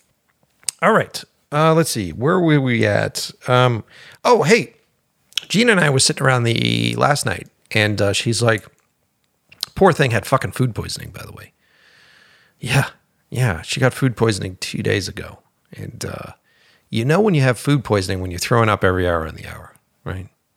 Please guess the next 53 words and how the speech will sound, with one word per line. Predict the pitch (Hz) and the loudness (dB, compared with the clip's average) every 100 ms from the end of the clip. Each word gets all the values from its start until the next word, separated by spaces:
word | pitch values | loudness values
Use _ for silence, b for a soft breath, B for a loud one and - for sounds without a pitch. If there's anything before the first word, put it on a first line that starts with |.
| _ _ | _ _
First | - 147 - | 0 0 2
throw | 123 117 | 2 2
up, | 113 | 2
you're | 101 | -4
like, | 92 - 147 | -8 -12 -6
"Ah, | 143 | -6
what | 110 139 | -6 -8
did | |
you | |
get? | - 151 | -6 -2
What | |
did | 165 | 0
you | |
get, | 110 | 0
the | - | -2
flu?" | - 139 175 - b b b b b b b b | 0 0 0 -6 b b b b b b b b
Second | - 170 151 135 | 0 2 2 0
throw | 131 120 | 4 4
up, | - | 4
you're | 98 | -2
like, | 87 - - 139 | -4 -12 -14 -4
"Want | 151 | -2
me | 190 | 0
to | |
go | 180 | 2
get | 170 | 2
a | 147 | 2
covid | 151 151 160 | 2 2 2
test? | 175 170 - - _ - | 0 -2 -4 -16 _ -10
What's | - | -8
going | - 90 | -4 -6
on?" | 87 _ _ _ - | -8 _ _ _ -8
And | 117 | 0
then | 117 113 | 2 0
third | - 131 123 101 | 0 2 2 0
throw | - 107 95 | -4 0 0
up, | 90 | -2
you're | 90 | -10
like, | - 185 | -4 2
"You | |
got | 233 - | 2 4
food | 143 120 | 0 0
poisoning." | - - 139 _ _ b b b b b b b - | -10 -14 -20 _ _ b b b b b b b -12
She | - 170 | -6 2
got | 170 | 4
hit | 127 - | 4 0
pretty | 101 90 | -4 -4
hard. | 90 87 - | -6 -8 -8
So | 120 | -4
we | |
were | 123 | -2
sitting | - - 131 | 0 0 2
around | 123 120 113 101 | 4 4 2 -4